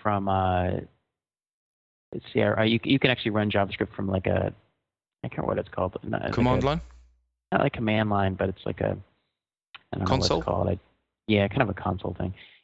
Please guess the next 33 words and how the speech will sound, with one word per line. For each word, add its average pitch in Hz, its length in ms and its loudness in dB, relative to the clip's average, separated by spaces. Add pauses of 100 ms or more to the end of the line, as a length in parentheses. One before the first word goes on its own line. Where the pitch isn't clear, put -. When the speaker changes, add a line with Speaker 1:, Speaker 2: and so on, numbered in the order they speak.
(140)
Speaker 1:
And, 123 480 4
um, 113 600 2 (840)
what 233 80 0
did 262 100 2
I 131 100 4
use? 101 600 -2 (300)
I 139 100 2
wrote 196 240 2
s-, - 200 -16
oh, 123 220 4
this 170 200 4
is 208 160 0
one 147 100 4
of 143 80 4
these - 60 0
libraries. 110 320 4
You 139 80 6
say 143 160 6
I 123 80 4
don't, 107 260 -2 (140)
I 113 80 4
write 107 180 2
everything 104 240 -4
myself. 92 580 0
Okay, 98 360 -6
so 92 160 -2
I 92 80 2
don't 101 240 -2
always. - 560 0 (120)
Like, - 160 -6
I 107 60 -2
use 107 120 -2
this 98 80 -6